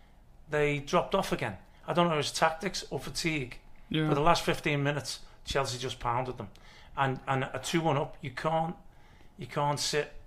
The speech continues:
Speaker 1: against a team like that
Speaker 2: Invite pressure.
Speaker 1: for fifteen
Speaker 2: Yeah.
Speaker 1: minutes without something happening.
Speaker 2: Yeah.
Speaker 1: And it ended up being, uh, Alonso again.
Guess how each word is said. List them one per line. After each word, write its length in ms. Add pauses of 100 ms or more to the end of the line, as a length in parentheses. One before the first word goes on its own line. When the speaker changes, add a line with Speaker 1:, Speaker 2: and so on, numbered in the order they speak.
(120)
Speaker 1:
against 300
a 40
team 300
like 200
that 160
Speaker 2:
Invite 340
pressure. 500
Speaker 1:
for 120
fifteen 440
Speaker 2:
Yeah. 40
Speaker 1:
minutes 360
without 340
something 380
happening. 440
Speaker 2:
Yeah. 240 (360)
Speaker 1:
And 120
it 80
ended 280
up 120
being, 320
uh, 280 (320)
Alonso 480
again. 220